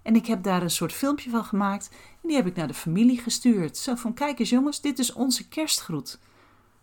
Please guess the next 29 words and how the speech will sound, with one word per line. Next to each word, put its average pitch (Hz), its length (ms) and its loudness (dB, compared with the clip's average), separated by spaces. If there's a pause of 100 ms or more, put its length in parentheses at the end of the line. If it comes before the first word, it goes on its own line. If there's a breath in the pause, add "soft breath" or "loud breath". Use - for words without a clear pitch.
(180 soft breath)
Ja, 226 260 4
dat 180 160 0
was 190 240 0
gewoon 190 220 0
een 175 100 2
hele 196 280 0
mooie. 196 580 2 (260)
Dus - 280 -4 (340)
ik 233 140 -4
had 196 340 -2
een 202 140 -2
opname 220 500 2
van 175 240 -6
haar 151 160 -4
stem. 202 520 -2 (1040 soft breath)
En 226 120 2
dat 247 180 4
op 233 140 0
een 202 280 -2 (320)
heel 240 280 4
bijzonder 196 800 4
en 180 160 2
mooi 214 360 4
kerstlied. - 800 -4 (960 soft breath)
De 226 140 4
avond 254 400 2
van 240 160 2
haar 202 200 0
overlijden 185 1120 0